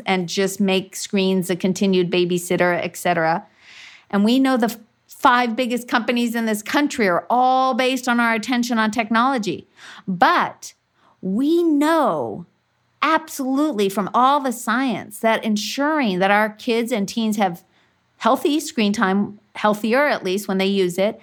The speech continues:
and plenty of time off of screens,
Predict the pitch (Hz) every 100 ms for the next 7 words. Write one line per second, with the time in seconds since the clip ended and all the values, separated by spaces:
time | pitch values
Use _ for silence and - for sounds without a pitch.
0 | - - _ 240 226 208 - 240 262 302
1 | 330 311 220 - 247 240 220 214 - 180
2 | 214 - 302 - - 311 311 320 330